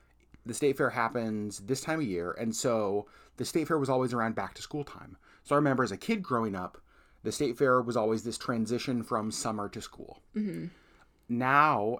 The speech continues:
Speaker 1: as an adult, it's a transition from summer to fall, like a changing of a season. Like the state fair here in Alaska is where we normally go there. It's in Palmer, Alaska, and Pioneer Peak is the big mountain behind kind of in that area.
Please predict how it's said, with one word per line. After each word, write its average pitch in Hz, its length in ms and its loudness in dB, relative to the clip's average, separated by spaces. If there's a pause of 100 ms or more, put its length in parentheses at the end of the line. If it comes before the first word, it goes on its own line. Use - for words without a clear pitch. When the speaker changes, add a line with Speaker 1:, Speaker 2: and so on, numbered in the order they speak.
Speaker 1:
as 113 300 2
an 113 140 -6
adult, 113 640 0 (340)
it's 139 160 -2
a 143 60 0
transition 120 600 0
from 107 360 0
summer 104 400 -2
to 98 380 -6
fall, 165 440 -2
like 98 180 -2
a 107 60 -4
changing 160 340 0
of 160 60 0
a 151 40 0
season. 185 240 -2
Like 117 120 -4
the 123 80 -8
state 196 320 0
fair 160 420 2 (580)
here 175 180 -2
in 160 60 0
Alaska 143 540 0
is 120 160 0
where 117 540 2 (280)
we 127 120 2
normally 123 340 4
go 135 300 4
there. 110 240 2
It's 107 140 -6
in 127 100 2
Palmer, 139 300 0
Alaska, 101 560 -4 (320)
and 113 260 -2
Pioneer 139 340 2
Peak 120 240 -4
is 110 100 -4
the - 80 -6
big 113 180 -2
mountain 113 280 0
behind 110 440 -4
kind 113 180 -4
of 98 180 -10
in 117 160 -4
that 120 140 2
area. 98 420 -2